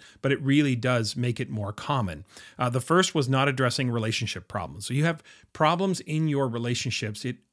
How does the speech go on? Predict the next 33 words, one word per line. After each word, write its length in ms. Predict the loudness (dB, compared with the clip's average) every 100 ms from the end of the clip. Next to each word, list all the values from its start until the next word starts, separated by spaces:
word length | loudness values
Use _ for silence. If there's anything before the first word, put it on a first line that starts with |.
| -8
affects 540 | -8 -2 -2 -2 -2
your 80 | -4
perception 640 | -2 -4 -4 -4 -4 -4
of 140 | -4 -4
yourself, 560 | -6 -2 0 0 -2 -6
and 180 | -4
therefore 380 | 0 -2 0 -2
you 180 | 0 0
start 320 | 0 -2 -4
to 60 | -4
talk 240 | -4 -4
negatively 380 | -2 -4 -4 -6
about 260 | -8 -8 -10
yourself. 720 | -6 0 2 0 -8 -20 -8 0
Another 260 | 2 4
one 180 | 2 2
was 120 | 0
poor 320 | -2 -2 0
health 380 | 0 0 2 0
habits, 580 | -4 -10 -8 -10 -12 -14 _ _ _
because 240 | -6 -2 2
that's 240 | 2 0
the 80 | -4
connection 420 | -2 0 -2 -2
between 420 | -4 -4 -2 -2 -2
our 180 | -6
physical 400 | -4 0 0 0
health 300 | -2 -2 -4 -6
and 140 | -4
our 80 | 0
mental 360 | 2 2 2
health, 260 | -4 -8 -12
right? 260 | -6 -4